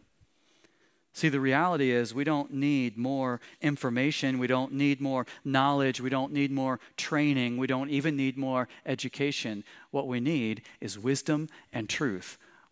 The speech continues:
Who we need is Jesus. We need Jesus to shepherd us, and then we need to go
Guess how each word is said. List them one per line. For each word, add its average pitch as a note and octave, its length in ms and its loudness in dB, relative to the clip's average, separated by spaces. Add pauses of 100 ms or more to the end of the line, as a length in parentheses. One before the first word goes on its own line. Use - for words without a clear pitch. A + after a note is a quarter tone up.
(180)
Who F#3 180 4
we D3 120 2
need G2+ 360 -2 (280)
is A#2 120 -8
Jesus. - 720 -4 (1080)
We D3 380 2
need B2 440 2 (100)
Jesus A#2+ 680 -2 (160)
to - 100 -8
shepherd C3+ 520 -2
us, C3+ 360 -2 (200)
and C#3+ 160 2
then A#2+ 300 0
we G3 260 4
need D#3+ 340 2 (160)
to - 100 -10
go C#3 240 0